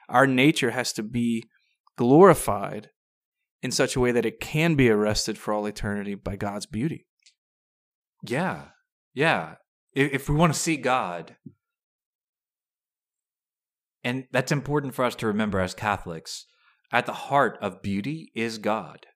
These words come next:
Speaker 1: Mm-hmm.
Speaker 2: And it is, is the Word, is Jesus. And if we wanna see God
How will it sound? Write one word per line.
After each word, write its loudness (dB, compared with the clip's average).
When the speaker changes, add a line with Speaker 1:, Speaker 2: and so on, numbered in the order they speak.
Speaker 1:
Mm-hmm. -10
Speaker 2:
And 2
it -2
is, 0
is -2
the -2
Word, -2
is -10
Jesus. -8
And -4
if -10
we 2
wanna 0
see -4
God -2